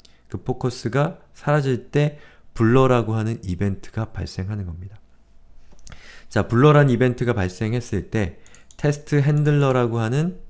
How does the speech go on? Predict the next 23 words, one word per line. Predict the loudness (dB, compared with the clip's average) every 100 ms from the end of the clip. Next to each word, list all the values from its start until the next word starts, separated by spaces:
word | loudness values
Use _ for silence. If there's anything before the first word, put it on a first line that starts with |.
| -20 -20 -20 -20 _ _
예, | -8 -8 -10 -18 -20
함수를 | -6 -2 0 0 -2 -2 -2 -8 -20 -20 -12
호출한다 | -10 -6 -4 -4 -2 -2 -2 -6 -20 -10
라고 | -8 -6
되어 | -6 -6
있는 | -6 -10
거죠. | -12 -14 -18 -20 -14
그 | -8
뒤에 | -6
있는 | -4 -6
폴스는 | -6 -8 -6 -4 -4
지금 | -6 -8 -6
모르셔도 | -6 -6 -8
됩니다. | -12 -14 -14 -16 -18 -18 -20 -20 -20 -20 -20 -20 0
자, | 4
그 |
다음에 | 6 4 2 0 -4 -12 -18 -12 2
else | 2 4 2 2
if | 2 -2 -6 -4
test.attach라고 | -6 -6 -8 -10 -4 -4 -2 -4 -4 -4 -2 -2 0 0
되어 | 0 -2
있죠. | -4 -6 -8 -10 -20 -20 -20 _ -20 _
그리고 | -4 -4 2 2 0 -4